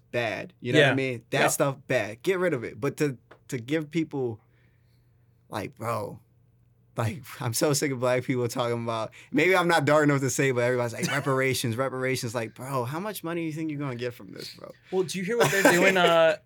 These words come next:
Speaker 2: you hear what they're doing in, it's San Fran or San Diego, somewhere in California.
Speaker 1: Yeah.
Speaker 2: They start talking about reparations. They put together a committee.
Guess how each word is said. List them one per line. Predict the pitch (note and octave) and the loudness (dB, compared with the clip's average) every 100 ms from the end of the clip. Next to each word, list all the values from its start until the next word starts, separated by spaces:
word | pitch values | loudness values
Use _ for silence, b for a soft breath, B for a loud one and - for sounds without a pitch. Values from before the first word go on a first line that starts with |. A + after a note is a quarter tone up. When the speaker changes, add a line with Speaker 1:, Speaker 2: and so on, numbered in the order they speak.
| _ | _
Speaker 2:
you | C#3+ | -6
hear | F3 | -2
what | F#3+ | -2
they're | F#3 | -4
doing | D#3 D#3 D#3+ D#3 | -6 -6 -4 -4
in, | D3 C#3+ C#3 - | -4 -4 -6 -12
it's | C#3+ - | -14 -10
San | - E3+ F3+ | -8 -6 -8
Fran | F3+ D#3 D3+ | -2 -2 -2
or | C#3 | -4
San | - C3+ B2+ | -6 -6 -4
Diego, | B2 A#2 A#2 B2+ | -4 -4 -4 -8
somewhere | C#3+ C#3 C3+ C3+ C3 | -8 -8 -6 -6 -6
in | B2+ | -8
California. | A#2+ B2 B2 - A#2+ A#2 G#2+ C#3 - | -6 -6 -8 -10 -12 -6 -8 -8 -6
Speaker 1:
Yeah. | A2+ G#2+ G#2+ - _ | -6 -6 -12 -18 _
Speaker 2:
They | C3 C#3+ | -4 -2
start | C3+ D3 C#3 | -2 -2 0
talking | C#3 C#3+ | -2 -2
about | C#3+ C3+ | -2 -2
reparations. | C3 B2 B2+ A#2 - B2 | -2 -4 -4 -4 -8 -10
They | B2 | -12
put | A#2+ D3 | -8 -8
together | D3 C3 B2+ | -4 -4 -4
a | A#2+ | -6
committee. | C3 A2+ A2+ A2+ | -10 -8 -8 -10